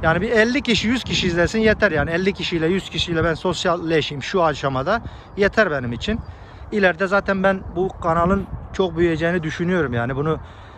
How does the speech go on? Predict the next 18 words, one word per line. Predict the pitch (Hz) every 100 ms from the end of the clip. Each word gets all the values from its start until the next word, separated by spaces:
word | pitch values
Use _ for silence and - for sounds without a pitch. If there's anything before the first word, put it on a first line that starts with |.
| - - - 131
böbrekten | 156 156 156 - 170
öyle | 156 151 143
sallama | - 147 147 160
söylemiyorum. | 156 160 175 156 127 143 202 - - - - - - - 160
Biraz | 180 180
teknoloji | - 170 165 170 170
kullanabilirsem, | 196 170 160 165 175 190 - 190 - - - 165
biraz | 170 156
da | 165 151 - - - - - - -
daha | 139 165
faz-, | 160 156 147 - -
fazla | 151 135 147
yoğunlaşabilirsem | 143 143 147 139 156 151 185 - 196 - - - - - - - - - 139
bu | 147
video | 151 131 151
işine | 131 - 156 202 - - - -
teknik | - - 151 147
anlamda, | 139 135 131 151